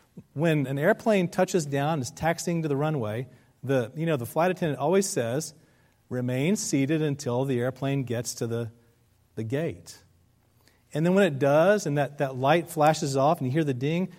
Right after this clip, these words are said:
what happens? You know what happens. People, I mean, they have thrown their seatbelts off. They're ready in position to jump out in the aisle and claim their spot and get their, their bent. I mean, they're,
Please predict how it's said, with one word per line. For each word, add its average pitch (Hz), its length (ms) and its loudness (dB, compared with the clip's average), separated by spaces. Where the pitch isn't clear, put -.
what 151 160 0
happens? 160 500 0
You 147 140 0
know 196 100 6
what 180 120 6
happens. 196 300 0
People, 190 380 2
I 156 40 0
mean, 160 120 4
they 170 80 8
have 143 100 2
thrown 190 320 2
their 170 80 6
seatbelts 180 420 2
off. 190 180 6
They're 160 140 4
ready 175 280 4
in 165 80 2
position 160 400 2
to 143 60 0
jump 143 340 2
out 190 100 8
in 151 80 2
the 143 120 2
aisle 180 140 6
and 156 120 0
claim 202 280 0
their 165 120 4
spot 175 420 2
and 143 120 0
get 202 180 2
their, 165 240 6
their 139 180 2
bent. 160 340 0
I 156 60 -2
mean, 160 160 2
they're, 180 240 2